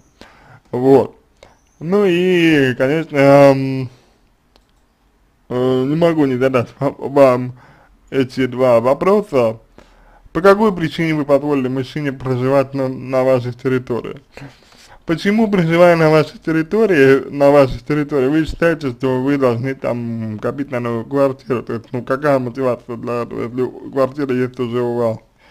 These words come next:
А по какой причине вы позволяете мужчине поднимать на себя, на, на себя руку и оскорблять вас? Вот просто, э, какие субъективные аспекты лежат за этим, какая, какие мотивы лежат за этим?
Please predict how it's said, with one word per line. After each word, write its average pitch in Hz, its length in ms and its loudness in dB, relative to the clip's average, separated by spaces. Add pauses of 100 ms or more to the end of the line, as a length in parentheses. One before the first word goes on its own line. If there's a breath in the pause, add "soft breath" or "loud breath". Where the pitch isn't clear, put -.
(560 soft breath)
А 147 180 2
по 156 140 0
какой 202 280 2
причине 185 460 -4
вы 156 120 -4
позволяете 151 520 -4
мужчине 135 460 -6
поднимать 127 360 -8
на 123 160 -10
себя, 120 360 -6
на, 127 200 -12
на 123 300 -6
себя 123 220 -2
руку 139 280 -4
и 120 40 -4
оскорблять 117 640 -8
вас? - 240 -14 (600 soft breath)
Вот 131 260 -8
просто, 147 400 -2
э, 104 300 -8 (100)
какие 156 420 -4
субъективные 139 880 -4
аспекты 131 540 -4
лежат 120 400 -4
за 127 60 -2
этим, 117 280 -4
какая, 147 320 -8
какие 143 320 -12
мотивы 147 520 -6
лежат 120 440 -4
за 120 120 -6
этим? 110 420 -8